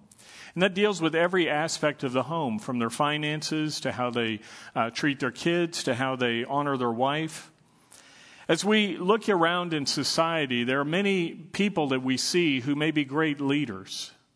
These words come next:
but they're poor leaders at home. And society says we can separate the two. But what God tells us is we cannot separate the two. He says before a man can lead other families and minister to other families in a church,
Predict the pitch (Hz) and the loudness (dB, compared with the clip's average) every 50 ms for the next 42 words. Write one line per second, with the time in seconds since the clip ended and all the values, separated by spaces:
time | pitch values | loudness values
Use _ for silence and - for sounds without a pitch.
0 | _ _ - 240 226 170 139 147 143 135 143 139 143 - 180 170 165 151 147 151 | _ _ -20 -20 -18 -6 -4 -4 -2 -2 -2 -4 -2 -2 -2 0 0 2 2 0
1 | 151 139 131 113 - - 117 104 110 139 151 139 117 98 101 110 - _ _ _ | 2 0 -2 -2 -2 -4 -4 -4 -4 -6 -4 -4 -6 -6 -10 -14 -18 _ _ _
2 | - _ _ _ - 156 147 - 160 - - 202 202 214 208 180 156 151 - - | -20 _ _ _ -8 -6 -4 -2 -2 0 2 2 2 2 0 0 -2 -2 0 2
3 | 190 185 175 151 156 156 151 151 160 143 127 - - - - 135 - 135 123 113 | 2 2 2 2 2 0 0 0 -2 -4 -4 -4 -4 -4 -4 -4 -2 -2 -2 -2
4 | 110 - - 110 - - 123 107 104 107 120 - - - - - - - - - | -2 -4 -8 -12 -8 -6 -6 -6 -6 -8 -12 -16 -20 -20 -20 -20 -20 -20 -20 -20
5 | - - - 151 170 170 170 165 156 151 180 190 208 214 185 - 180 170 160 143 | -20 -16 0 2 2 4 4 0 0 2 2 2 2 0 0 0 0 0 0 0
6 | 151 139 - - 151 147 123 139 156 156 151 - 156 151 151 156 165 156 - - | -4 -4 -2 0 -2 -2 0 0 0 0 0 0 -2 -2 -2 -2 -2 -2 -4 -2
7 | - 123 104 - - 113 104 104 104 - 113 - - 123 101 98 113 - - _ | -2 -2 -4 -2 -4 -4 -4 -4 -6 -8 -10 -8 -8 -10 -10 -10 -12 -16 -20 _
8 | _ _ _ - - - _ - 185 170 - 190 165 - 170 160 - - 190 208 | _ _ _ -20 -20 -20 _ -4 -2 0 0 0 2 2 2 2 2 2 2 4
9 | 202 175 151 151 156 160 165 165 170 170 170 156 - - 147 135 131 131 139 156 | 4 2 0 0 -2 -2 0 -2 -2 -2 -4 -4 -2 -2 -2 0 0 0 2 2
10 | 170 180 175 165 165 151 151 143 135 123 - - 160 165 165 160 160 147 123 117 | 2 2 2 0 0 0 2 0 -2 -2 -2 -4 -2 -2 -2 -4 -2 -2 0 0
11 | 107 110 110 110 131 123 127 139 151 170 175 165 - - 160 143 139 135 135 127 | 0 -2 -2 -4 -4 -2 -2 -2 -2 -2 -2 -4 -2 -2 0 0 0 0 0 -2
12 | 123 - - 151 147 147 147 143 131 117 139 131 120 117 120 - - 180 180 156 | -4 -4 -4 -4 -4 -4 -4 -4 -4 -4 -4 -4 -4 -4 -6 -4 -2 0 0 0
13 | 120 110 - - | 0 -2 -6 -10